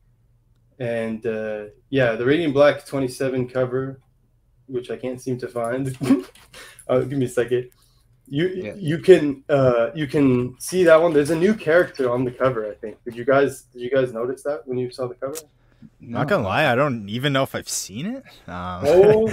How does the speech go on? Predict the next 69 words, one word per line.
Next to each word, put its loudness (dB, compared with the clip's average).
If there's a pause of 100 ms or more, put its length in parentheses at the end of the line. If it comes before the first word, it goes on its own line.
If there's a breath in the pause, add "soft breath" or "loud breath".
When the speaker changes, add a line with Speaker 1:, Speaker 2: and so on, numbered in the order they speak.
Speaker 1:
my 4
Speaker 3:
<laughs> -8
Speaker 1:
God. 2
Speaker 3:
so, -14
so -14
Speaker 1:
Shame 2
Speaker 3:
I, 2
Speaker 1:
on 2
you. -2
Speaker 3:
I -6
Speaker 1:
Here, 4
here, 2
I 4
Speaker 3:
can't -2
Speaker 1:
bought, 2
I -4
Speaker 3:
wait. -6
Speaker 1:
bought 0
the, -4
Speaker 3:
No, 2
Speaker 1:
uh, 2
Speaker 3:
I'm, 0
I'm 0
actually 2
Speaker 1:
the -2
Speaker 3:
so -2
bad -12
with -16
following -18
Speaker 2:
Let's -16
Speaker 3:
this -2
Speaker 2:
change 2
the -8
title 4
of 4
the 0
video, 4
Speaker 3:
sometimes. 4
Speaker 2:
reaction 2
video. 0 (300)
Speaker 1:
Yeah. -6
Speaker 2:
<laughs> -
Reaction 0
Speaker 1:
So, 6
so -
Speaker 2:
video. 0
Speaker 1:
here, -8 (260)
here, -6
you, -12
you'll 0
see, -4
you'll -8
see -6
it's -10
on -4
the, -2 (680)
I'll, -8
I'll -8
share -10 (100)
it -
right -12
now. -14 (160)
Speaker 3:
Ward 0
Speaker 1:
It's 4
on 4 (100)
Speaker 3:
suits 2
Speaker 1:
the 0
Speaker 3:
Marshall, -4
says, -14